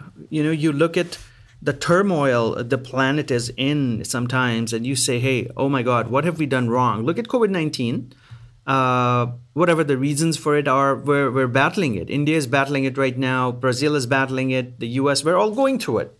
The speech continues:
in some way or the other. And it's a global event that has changed the face of humanity forever. Now, we could say, "Hey, let's cancel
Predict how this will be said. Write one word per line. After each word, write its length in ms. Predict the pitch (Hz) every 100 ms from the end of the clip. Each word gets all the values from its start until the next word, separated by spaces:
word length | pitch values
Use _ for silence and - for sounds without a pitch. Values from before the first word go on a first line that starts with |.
| -
in 140 | 131
some 200 | - 175
way 80 | 165
or 80 | 151
the 140 | 139
other. 340 | 131 127 127 123 - - -
And 160 | 151 156
it's 160 | 151
a 40 | 143
global 500 | 131 160 180 185 190
event 360 | 151 143 139
that 160 | 135 127
has 160 | 127 117
changed 380 | - 143 131
the 40 | -
face 240 | 139 123
of 120 | 123
humanity 420 | 123 117 110 110 113
forever. 500 | - 143 165 - -
Now, 160 | 139 156
we 120 | 247
could 180 | 254 -
say, 200 | 220 214
"Hey, 140 | 190
let's 260 | 151 226 -
cancel 720 | - 220 233 226 165 143